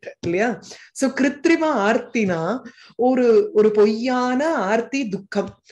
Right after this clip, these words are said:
அந்த துக்கத்தை கொண்டவனாக தனமித்ரேன, இந்த தனமித்ரனால்,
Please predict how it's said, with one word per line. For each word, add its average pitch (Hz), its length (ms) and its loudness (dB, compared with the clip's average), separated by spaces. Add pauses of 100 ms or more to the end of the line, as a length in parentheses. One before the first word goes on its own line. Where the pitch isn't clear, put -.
அந்த 220 300 2
துக்கத்தை 240 600 -2
கொண்டவனாக 196 880 0 (180)
தனமித்ரேன, 202 1160 -2
இந்த 214 180 0
தனமித்ரனால், 185 1000 -2